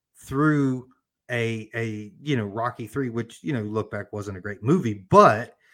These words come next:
it was influential at the time. It got hundreds of thousands of eyes, and it gave wrestling relevance. It gave it, you know, it's like when they start showing on E S P N, you went,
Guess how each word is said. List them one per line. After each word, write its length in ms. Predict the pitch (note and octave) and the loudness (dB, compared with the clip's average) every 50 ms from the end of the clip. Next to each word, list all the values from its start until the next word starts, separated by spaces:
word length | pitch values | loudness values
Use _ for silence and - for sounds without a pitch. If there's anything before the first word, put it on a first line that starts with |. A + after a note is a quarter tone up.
| - _ _ _ _ | -20 _ _ _ _
it 80 | - D#3 | -4 -2
was 180 | D#3 D3+ - D3+ | -2 0 0 0
influential 540 | D3+ C#3+ C#3 D3 D3 D3+ C#3+ C3+ - C#3 | 0 0 0 -2 -2 0 0 0 -2 -4
at 60 | B2+ A#2+ | -4 -2
the 60 | A#2 | -2
time. 260 | - F#3 G3+ A3 F#3 | 0 2 4 4 4
It 40 | C3 | 4
got 260 | A#2+ B2+ A#2+ A#2+ - - - | 4 2 0 0 -4 -10 -4
hundreds 360 | - - D#3+ E3+ C#3+ C3 B2+ | 0 0 0 0 0 -4 -6
of 80 | C3 | -6
thousands 420 | - D3+ C#3 C3+ C3+ B2 B2 A2+ B2+ | -4 -2 -2 0 -2 -2 -4 -6 -6
of 60 | - | -6
eyes, 440 | A#2+ C3 D#3 D#3+ E3 D#3+ D3+ C#3+ - - | -4 -2 0 2 2 0 0 -2 -6 -8
and 240 | - C#3 C#3 C#3 C#3 | -6 -4 -2 -2 -2
it 100 | C3 A#2+ - _ - | -4 -6 -12 _ -6
gave 400 | C#3+ B2+ B2+ C3+ C3+ C3 - A#2 | -4 -2 -2 -2 -2 -4 -4 -4
wrestling 540 | A#2+ A#2+ A#2 - - B2 A2+ A#2 A2+ A2 - _ _ _ _ _ _ _ | -4 -4 -4 -4 -6 -6 -4 -4 -6 -8 -10 _ _ _ _ _ _ _
relevance. 920 | - A#2 A2 A2+ A2 A2+ A2 G#2+ G#2 F#2+ F#2 F2 - _ - - - - _ _ _ _ _ _ | -14 -4 0 0 2 2 2 0 -2 -4 -8 -14 -16 _ -18 -18 -18 -18 _ _ _ _ _ _
It 200 | B2+ B2 A2+ A2 | -10 -10 -8 -8
gave 380 | G#2+ A#2+ A#2+ B2 B2+ B2+ A#2 A2+ | -6 -4 -2 0 0 0 0 0
it, 300 | B2 A#2+ A2+ - - - - _ _ _ _ _ _ _ _ _ _ _ _ _ _ | -2 -2 -2 -4 -10 -20 -20 _ _ _ _ _ _ _ _ _ _ _ _ _ _
you 120 | - C3+ B2+ | -4 -2 0
know, 80 | A#2+ | 0
it's 140 | A#2 A2 - | -2 -2 0
like 260 | C3 B2 A#2+ A2+ - | -2 -2 -2 -2 -4
when 160 | A#2+ A#2+ A#2+ | -4 -2 0
they 120 | A#2+ B2+ C3 | 0 0 -2
start 280 | B2+ - C#3+ C3 A#2 | -2 -2 -2 -2 -2
showing 240 | - - C#3 C3 B2+ | 0 0 0 2 2
on 200 | A#2+ A#2 A#2+ A#2+ B2+ | 0 0 -2 -4 -4
E 120 | B2+ B2+ | -2 0
S 180 | C3 B2+ A#2 - | 0 0 -2 -4
P 220 | - - B2+ B2 | -8 -8 -4 -2
N, 160 | B2 A#2+ A2+ A2 | 0 0 0 0
you 120 | G#2+ G#2 | -2 -2
went, 200 | G#2 G#2+ G#2 - | -4 -4 -6 -6